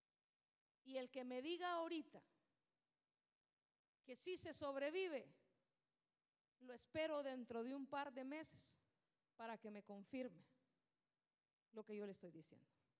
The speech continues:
Porque hay gente que lo ha intentado y hay gente que, hay gente que hasta se pelea con uno, hermano. Discutiendo: "No, es que ustedes dicen tal cosa, ustedes enseñan tal cosa,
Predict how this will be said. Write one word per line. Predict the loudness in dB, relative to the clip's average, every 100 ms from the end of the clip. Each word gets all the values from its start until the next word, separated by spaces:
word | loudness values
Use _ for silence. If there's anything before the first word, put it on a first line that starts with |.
| _ _ _ _ _ _ _ _ _ _ _ _ _ _ _ _ _ -4
Porque | -2 -2
hay | -2
gente | -2 -2
que | -2 0
lo | 0
ha |
intentado | 0 -2 -2 2 4 4
y | 0
hay | 0
gente | -2 -2 -4
que, | -4 -8 -10 -20 0
hay | 2
gente | 2 0 -2 -4
que | -4
hasta | -2 -4
se | -2 -2
pelea | 0 0 2 0
con | 0 0 0
uno, | 0 0
hermano. | -4 -4 -4 -6 _ _ _ _ _ _ _ _ _ _ _ _ _ _ _ _ _
Discutiendo: | -4 -2 -2 -4 -4 0
"No, | 2
es | 2 -2
que |
ustedes | -12 -6 -2 0 -2 -4 -4 0
dicen | 2 2 -2 -2
tal | 0 0
cosa, | 2 0 0
ustedes | -6 0 0 2
enseñan | 0 -2 2 2 2 -2
tal | 0 0
cosa, | 6 4 4